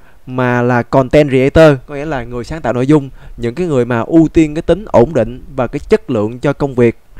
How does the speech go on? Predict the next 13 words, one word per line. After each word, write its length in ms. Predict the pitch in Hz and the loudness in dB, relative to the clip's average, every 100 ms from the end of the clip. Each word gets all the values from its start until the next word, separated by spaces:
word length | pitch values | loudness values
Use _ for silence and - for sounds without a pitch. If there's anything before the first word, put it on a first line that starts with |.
| - | -20
sáng 240 | - - 185 | -6 -4 0
tạo 220 | - 117 | 0 2
bao 160 | 139 143 | 4 6
gồm 280 | 127 113 107 - - - | 6 4 0 -18 -20 -16
video 440 | 127 151 156 160 156 | 2 4 6 4 0
editing, 500 | 147 175 - 160 131 | -2 -2 -2 -4 -2
có 80 | 151 | -6
nghĩa 100 | 139 | -4
là 300 | 131 101 104 | -4 -6 -4
biên 160 | 151 151 | -4 -2
tập 160 | 135 | -6
video 300 | 147 143 143 | -2 0 0
nè, 120 | 127 | -2